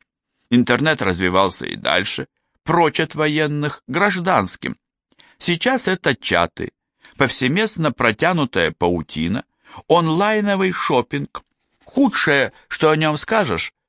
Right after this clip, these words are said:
может, слишком коммерциализировался. А смотри, сколько возможностей он даёт миллиардам людей.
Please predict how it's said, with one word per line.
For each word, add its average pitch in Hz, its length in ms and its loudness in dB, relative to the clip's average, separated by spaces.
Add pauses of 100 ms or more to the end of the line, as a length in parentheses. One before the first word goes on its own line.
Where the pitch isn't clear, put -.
(460)
может, 165 300 2
слишком 190 480 -2 (140)
коммерциализировался. 160 1400 0 (680)
А 160 140 2
смотри, 185 400 0
сколько 135 380 2
возможностей 127 680 2
он 117 140 2
даёт 107 260 2
миллиардам 101 600 2
людей. 90 460 0